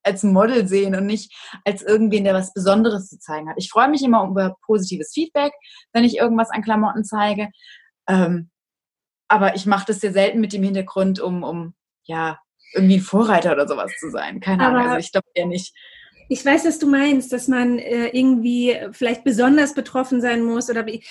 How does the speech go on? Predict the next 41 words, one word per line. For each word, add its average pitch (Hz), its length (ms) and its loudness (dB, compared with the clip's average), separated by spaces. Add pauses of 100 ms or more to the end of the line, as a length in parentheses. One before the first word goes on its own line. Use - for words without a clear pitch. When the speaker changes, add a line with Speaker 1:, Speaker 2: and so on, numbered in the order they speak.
(120)
Speaker 2:
dass 254 180 0
man 254 120 4
dann 240 180 0
halt 247 180 -4
auffällt 269 460 -2
oder 233 120 -2
gesehen 233 520 2
wird 240 320 0
oder 214 480 -2
auch 208 260 -2
Aufmerksamkeit 247 680 -4
bekommt. 294 480 0 (400)
Aber 226 180 0
ich 226 140 -4
finde, 262 240 2
gerade 233 320 -4
in 220 120 -2
deinem 269 360 4
Fall 226 440 -2 (340)
ist 233 180 -4
es 233 220 -8
ja 214 260 0
auch 262 220 0
eine 220 220 0
große 277 380 -2
Besonderheit, 226 800 2
Lipödem 233 560 0
mit 226 180 -2
Größe 233 580 0
sechsunddreißig 302 800 -2
oder 220 320 -2 (100)
vielleicht 220 320 -4
inzwischen 190 340 -12
achtunddreißig, 302 560 -4
wenn 294 80 4
dir 262 80 4
die 294 80 0
Kompression 285 420 0
nicht 320 120 -2
verpasst. 370 300 -4 (300)
<laughs> 349 100 4